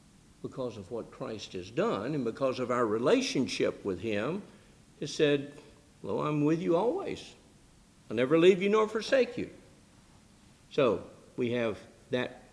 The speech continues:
those promises, those benefits at this table should remind us of that.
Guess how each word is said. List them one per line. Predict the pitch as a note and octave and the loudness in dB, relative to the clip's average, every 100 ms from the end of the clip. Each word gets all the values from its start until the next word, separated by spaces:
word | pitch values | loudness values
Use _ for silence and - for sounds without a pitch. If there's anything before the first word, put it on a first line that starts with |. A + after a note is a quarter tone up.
| - - | -20 -4
those | B2 A#2+ | -2 -2
promises, | - D#3 F#3 F#3+ - D#3 D3+ | 0 0 2 2 0 -2 2
those | A2+ A#2 | 0 4
benefits | G3+ C4 C4 F#3 G#3 - - - - - - - - - - - - - - - - - - - - - - - - - - - - - - D3 | 6 6 6 6 4 2 -8 -12 -18 -20 -20 -20 -20 -20 -20 -20 -20 -20 -20 -20 -20 -20 -20 -20 -20 -20 -20 -20 -20 -20 -20 -20 -20 -20 -12 -2
at | C#3+ | 2
this | E3 - | 2 2
table | F#3 F2+ - - - - - - - - - - - - - - - - - - - - - - | 2 2 -2 -8 -18 -20 -20 -20 -20 -20 -20 -20 -20 -20 -20 -20 -20 -20 -20 -20 -20 -20 -20 -20
should | - E3 | -4 -2
remind | D#3 D#3+ F3 A3+ | 0 0 0 -4
us | - - | -6 -8
of | D#2 | -10
that. | D#2 | -10